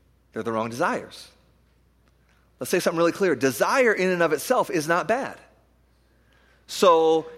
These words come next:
if I have a desire to glorify God with my life, that's not probably ever gonna be out of control for the sake of my ruin. That's not gonna happen because that's God's will.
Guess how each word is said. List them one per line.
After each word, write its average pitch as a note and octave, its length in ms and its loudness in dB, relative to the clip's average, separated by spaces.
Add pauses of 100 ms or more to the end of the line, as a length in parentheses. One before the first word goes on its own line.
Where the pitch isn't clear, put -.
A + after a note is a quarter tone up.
(120)
if D#3+ 100 2
I G#3+ 140 4
have G3+ 160 4
a - 20 -4
desire E3 920 2 (260)
to D3 100 -2
glorify E3 500 2
God F3 300 2
with F3 100 -6
my C#3+ 140 2
life, D#3+ 580 0 (500)
that's F3 380 0
not F#3+ 300 -2 (240)
probably F3 260 0
ever G3+ 240 2
gonna D3+ 220 0
be D3+ 160 2
out D3+ 160 4
of D3+ 100 -2
control D3 680 0 (420)
for D#3 100 -6
the D3 100 -2
sake D#3+ 260 0
of C#3 260 0 (220)
my C#3 180 2
ruin. C#3+ 520 0 (500)
That's F3 160 -2
not A3 100 0
gonna F#3 120 0
happen - 460 -2 (240)
because E3 200 -2
that's A3 180 0
God's E3 340 0
will. A3+ 440 0